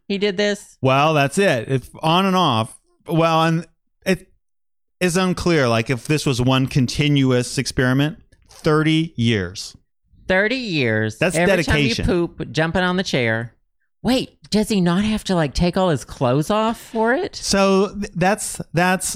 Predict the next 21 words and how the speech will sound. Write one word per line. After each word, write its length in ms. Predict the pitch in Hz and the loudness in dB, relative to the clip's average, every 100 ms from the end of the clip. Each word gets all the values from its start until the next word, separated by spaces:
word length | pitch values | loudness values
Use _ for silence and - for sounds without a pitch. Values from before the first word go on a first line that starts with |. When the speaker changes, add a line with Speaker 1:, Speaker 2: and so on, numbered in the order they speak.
| - | -6
Speaker 2:
what 440 | 165 185 170 180 | -4 -2 0 2
it 160 | 175 165 | 2 0
kinda 300 | 202 214 202 | 0 0 0
sounds 420 | - 175 170 160 | 0 2 2 2
like, 300 | 139 123 123 | 2 2 0
is 140 | 139 | 0
he'd 180 | 165 156 | 2 2
weigh 220 | 139 139 | 4 2
the 100 | 123 123 | 2 0
before 420 | 117 - 127 120 | -2 0 2 2
and 80 | 107 | 2
after. 520 | 101 95 90 - - _ | 0 -2 -6 -10 -14 _
So 140 | - | -2
you'd 220 | 160 160 147 | 0 2 2
be 80 | |
like, 180 | 147 127 | 2 2
"Okay, 160 | 170 180 | 0 0
I'm 100 | 151 | 2
gonna 80 | 143 | 2
weigh 140 | 151 | 2
myself, 560 | 165 165 185 175 180 - | 2 0 2 2 0 -6